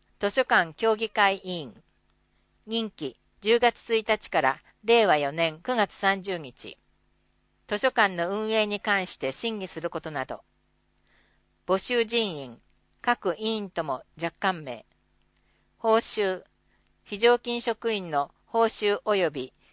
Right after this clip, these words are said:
費用弁償に関する条例に基づいて支給。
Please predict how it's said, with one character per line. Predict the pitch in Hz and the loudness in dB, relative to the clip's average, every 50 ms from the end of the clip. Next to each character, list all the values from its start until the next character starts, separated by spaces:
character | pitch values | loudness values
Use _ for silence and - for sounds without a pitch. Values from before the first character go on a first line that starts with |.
| _ _ | _ _
費 | - 240 233 | -4 0 4
用 | 226 190 165 | 4 4 4
弁 | 151 180 196 202 | 2 0 0 -2
償 | 208 - - 208 202 196 | -2 -4 -4 -2 -2 -2
に | 190 190 | -4 -4
関 | - 202 185 185 190 | -2 -2 -2 -2 -2
す | - - 175 | -6 -8 -8
る | 156 151 | -8 -6
条 | 156 170 175 175 | -4 0 0 2
例 | 165 170 170 165 | 4 4 2 2
に | 156 160 151 | -2 -6 -8
基 | |
づ | 147 151 - 185 180 185 175 | -8 -6 -6 -6 -6 -4 -6
い | 165 156 | -6 -6
て | - - 165 - - | -4 -4 -4 -4 -4
支 | - - - - | -10 -16 -16 -14
給。 | - 143 135 120 104 - | -12 -10 -10 -10 -10 -12